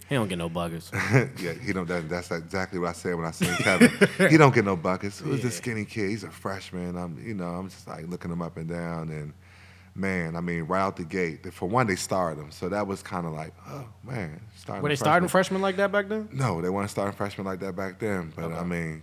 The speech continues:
Speaker 2: Kevin, Kevin started that game, and, um, he, he went six for six from the three. Um, he had three, uh,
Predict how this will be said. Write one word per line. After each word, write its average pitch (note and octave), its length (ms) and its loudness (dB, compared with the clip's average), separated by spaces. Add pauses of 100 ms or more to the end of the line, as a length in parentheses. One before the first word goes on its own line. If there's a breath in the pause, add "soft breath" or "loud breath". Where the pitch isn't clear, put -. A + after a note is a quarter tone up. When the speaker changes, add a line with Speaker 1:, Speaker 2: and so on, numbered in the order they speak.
(140)
Speaker 2:
Kevin, F2+ 500 -4
Kevin F#2 280 -6
started E2 320 -4
that E2 120 -6
game, D#2+ 380 -8 (400 soft breath)
and, G2 160 -4
um, F#2 300 -4
he, A2+ 180 -10 (140)
he A#2 80 -4
went G2+ 160 -2
six - 240 -4
for A2+ 80 -4
six - 240 -4
from G2+ 140 -4
the G2+ 40 -4
three. F#2+ 380 -4 (500 soft breath)
Um, E2+ 420 -4
he G2+ 140 -6
had F2 120 -2 (320)
three, G2+ 180 -6 (260)
uh, E2 180 -6